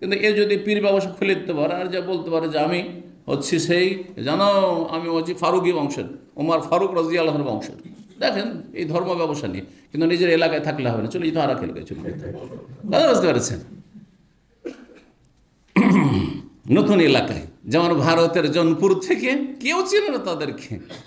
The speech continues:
চলে গেল, দেখলো যে এগুলো তো ভারতের কোনো জায়গায় জায়গা পেল না, দেখছে যে একটা ভালো জায়গা পেয়েছে, কারণ এরা পীর ভক্ত। হ্যাঁ, তো ঢাকায় গিয়ে সোনারগাঁয়ে তখন আশ্রয় নিল। কথা বুঝতে পেরেছেন? আর এই তো হয়ে গেল, ধর্ম ব্যবসা চলছে, মাশাআল্লাহ, তাবারাকাল্লাহ।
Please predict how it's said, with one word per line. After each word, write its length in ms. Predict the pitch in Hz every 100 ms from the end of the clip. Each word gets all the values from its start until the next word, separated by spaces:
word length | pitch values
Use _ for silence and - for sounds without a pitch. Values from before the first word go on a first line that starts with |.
| -
চলে 300 | - 330 277
গেল, 300 | 233 180 170
দেখলো 320 | 180 220 220 220
যে 120 | 226
এগুলো 240 | 220 220
তো 100 | 208
ভারতের 400 | 190 202 202 214
কোনো 240 | 208 208 208
জায়গায় 240 | 202 196
জায়গা 280 | 180 160 151
পেল 200 | 123 110
না, 200 | 104 123
দেখছে 320 | 156 139 151
যে 60 | 135
একটা 120 | -
ভালো 300 | 95 110 113
জায়গা 240 | 98 90 90
পেয়েছে, 220 | 95 87
কারণ 320 | - 110 120 -
এরা 180 | 127
পীর 320 | - - 127 -
ভক্ত। 280 | 92 - - _ _ _ _ -
হ্যাঁ, 440 | 131 143 123 131 - - _
তো 80 | 156
ঢাকায় 440 | 120 170 196 208 196
গিয়ে 160 | 185
সোনারগাঁয়ে 560 | 185 165 151 143 127 131
তখন 180 | 120 104
আশ্রয় 320 | 95 - 76
নিল। 160 | 76 - - _ _ -
কথা 160 | 466
বুঝতে 180 | 480 285
পেরেছেন? 340 | 202 160 - - - _ _ - 220
আর 300 | 208 196 180
এই 180 | 156 147
তো 140 | 131
হয়ে 180 | 110 92
গেল, 180 | 104 139
ধর্ম 280 | 156 175 208
ব্যবসা 300 | 202 202 202
চলছে, 380 | 196 110 107 -
মাশাআল্লাহ, 480 | 107 - - - 92
তাবারাকাল্লাহ। 600 | - 90 90 - -